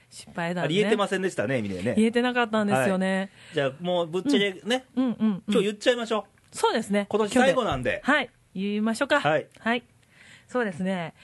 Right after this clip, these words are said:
Speaker 1: あの、失敗ね。あの、まあ、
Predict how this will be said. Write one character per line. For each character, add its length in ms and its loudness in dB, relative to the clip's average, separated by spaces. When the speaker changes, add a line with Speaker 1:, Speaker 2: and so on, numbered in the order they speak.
Speaker 1:
あ 220 -4
の、 540 -6
失 320 -4
敗 220 2
ね。 240 0
あ 160 -2
の、 380 -4
ま 140 -2
あ、 60 -8